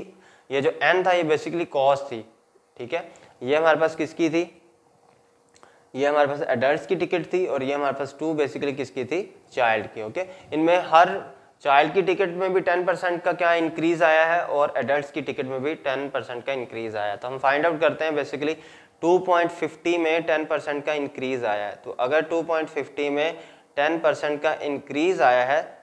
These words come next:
टेन परसेंट का इंक्रीज आया है किस amount में, ten percent of two point fifty dollar, टू पॉइंट फिफ्टी तो already उसकी amount थी ही थी,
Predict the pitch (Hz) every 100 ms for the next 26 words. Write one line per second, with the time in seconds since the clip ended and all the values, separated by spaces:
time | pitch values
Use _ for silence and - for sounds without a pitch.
0 | - 143 156 165 147 151 151 151 135 131
1 | 143 143 123 123 131 156 - 139 151 139
2 | 135 139 170 - - 131 127 131 131 123
3 | 123 139 - - - _ _ _ _ _
4 | _ _ _ _ _ _ _ _ _ _
5 | _ - 135 127 123 131 - 113 - 107
6 | 104 95 95 - _ _ _ _ _ _
7 | _ - 160 185 185 185 - 196 196 139
8 | 151 170 175 180 185 190 170 160 165 180
9 | 190 190 151 131